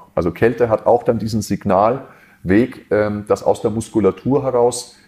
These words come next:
diese Myokine produziert werden. Und eben meine Mitochondrien ganz stark trainiert werden, meine metabolische Flexibilität trainiert werden. Es drückt mir Entzündungen runter. Das alles macht die Kälteexposition plus noch eine ganz, ganz wichtige Sache.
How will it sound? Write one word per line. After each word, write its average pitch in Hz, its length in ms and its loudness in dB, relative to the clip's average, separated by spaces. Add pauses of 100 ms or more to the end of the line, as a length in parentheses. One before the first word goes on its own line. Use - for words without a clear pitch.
diese 101 140 -6
Myokine 104 540 -4
produziert 104 640 -4
werden. - 340 -16
Und 160 340 0
eben 127 180 -2
meine 113 220 0
Mitochondrien 110 760 -4 (260)
ganz 127 220 -2
stark - 340 -2
trainiert 120 420 -4
werden, 87 240 0
meine 85 220 -6
metabolische 104 580 -2
Flexibilität 101 840 -4
trainiert 98 400 -6
werden. 82 200 -4
Es 82 140 -8
drückt 110 260 -2
mir 113 100 -4
Entzündungen 120 600 0
runter. 92 400 -4 (680)
Das - 280 0
alles 131 280 0
macht - 260 -6
die 120 40 -10
Kälteexposition 117 1200 -4
plus 175 380 -2
noch 131 160 -6
eine 120 220 -6
ganz, 131 220 -4
ganz 120 220 -8
wichtige 110 380 -2
Sache. 131 380 0